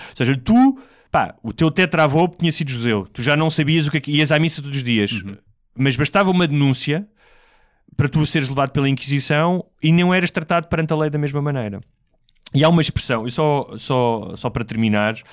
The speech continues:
Speaker 1: há uma, há uma frase que eu descobri de um dos ideólogos da Inquisição, já no século dezoito, portanto, já na altura do Marquês de Pombal, em que, ahm, para se perceber a mentalidade da, da Inquisição, diz ele assim:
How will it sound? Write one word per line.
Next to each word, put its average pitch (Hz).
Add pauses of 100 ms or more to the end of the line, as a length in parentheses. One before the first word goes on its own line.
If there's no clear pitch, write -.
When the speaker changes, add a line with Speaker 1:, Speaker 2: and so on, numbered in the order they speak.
(400)
Speaker 1:
há 117
uma, 120
há 123
uma 143
frase 110
que -
eu 127
descobri 104 (360)
de 127
um 151
dos 139
ideólogos 110
da 110
Inquisição, 113
já 160
no 185
século 156
dezoito, 110
portanto, 95
já 120
na 120
altura 113
do 107
Marquês 104
de -
Pombal, 95 (440)
em 117
que, 131
ahm, 104 (160)
para 120
se -
perceber 135
a 139
mentalidade 123
da, 113
da 104
Inquisição, 101
diz 131
ele 139
assim: 92